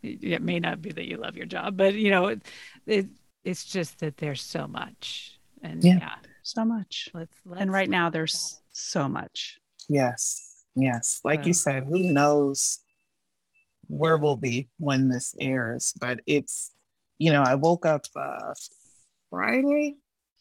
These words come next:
Speaker 2: Friday, and it was just like, "Why do I feel so heavy?" Like, I just felt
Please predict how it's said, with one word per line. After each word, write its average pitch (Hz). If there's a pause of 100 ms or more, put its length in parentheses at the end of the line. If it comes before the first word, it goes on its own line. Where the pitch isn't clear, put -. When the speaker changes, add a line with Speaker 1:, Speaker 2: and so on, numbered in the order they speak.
(300)
Speaker 2:
Friday, - (960)
and -
it -
was -
just -
like, - (720)
"Why 285
do 370
I 453
feel 285
so 214
heavy?" 254 (480)
Like, 202
I 190
just 233
felt -